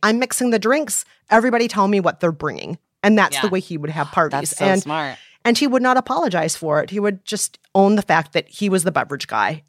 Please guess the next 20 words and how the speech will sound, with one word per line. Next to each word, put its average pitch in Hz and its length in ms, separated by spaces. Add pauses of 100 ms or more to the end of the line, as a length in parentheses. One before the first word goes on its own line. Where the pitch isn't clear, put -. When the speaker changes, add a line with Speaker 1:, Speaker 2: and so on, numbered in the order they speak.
(160)
Speaker 1:
Everybody 170 880
else 151 460
is 185 100
bringing 147 460 (320)
the 170 100
rest 139 220
of 135 60
the 127 60
party. - 360 (100)
That's - 220
it. - 120
Speaker 2:
I 156 60
like 285 160
that. 113 180
Speaker 1:
You're 165 60
bringing 170 280
Speaker 2:
I 139 40
Speaker 1:
the 135 40
Speaker 2:
like - 100
Speaker 1:
rest. 113 140